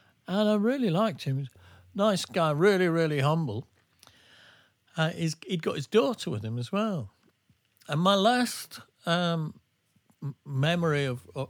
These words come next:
of Jason was slightly embarrassing because we nicked his taxi. Uh, <laughs> L-,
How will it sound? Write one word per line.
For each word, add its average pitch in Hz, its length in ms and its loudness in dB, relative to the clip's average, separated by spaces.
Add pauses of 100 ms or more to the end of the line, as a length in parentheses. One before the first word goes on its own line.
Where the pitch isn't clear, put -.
of 143 280 -8
Jason 175 680 -2
was 147 520 -2 (480)
slightly 190 400 0
embarrassing 107 580 -6
because 160 600 -4 (520)
we 170 140 -2
nicked 185 280 -2
his 170 160 -4
taxi. 131 720 -10 (640)
Uh, 151 460 2
<laughs> - 60 -20
L-, 185 240 -2